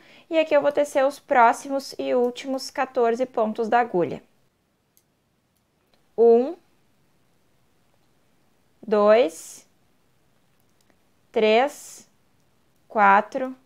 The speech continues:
cinco, seis, sete,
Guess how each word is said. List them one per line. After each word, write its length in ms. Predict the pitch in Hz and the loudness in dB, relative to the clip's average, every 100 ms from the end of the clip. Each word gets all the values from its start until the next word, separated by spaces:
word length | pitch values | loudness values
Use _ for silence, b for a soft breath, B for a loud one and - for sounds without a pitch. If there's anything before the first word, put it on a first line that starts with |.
| _ _ _ _ _ _ | _ _ _ _ _ _
cinco, 600 | - 220 226 233 254 262 _ _ _ _ _ | -6 -4 -4 -6 -14 -14 _ _ _ _ _
seis, 640 | _ - 208 226 262 - _ _ _ _ _ | _ -4 0 0 -2 -20 _ _ _ _ _
sete, 680 | - - 208 202 - 247 | -20 -2 0 0 -2 -12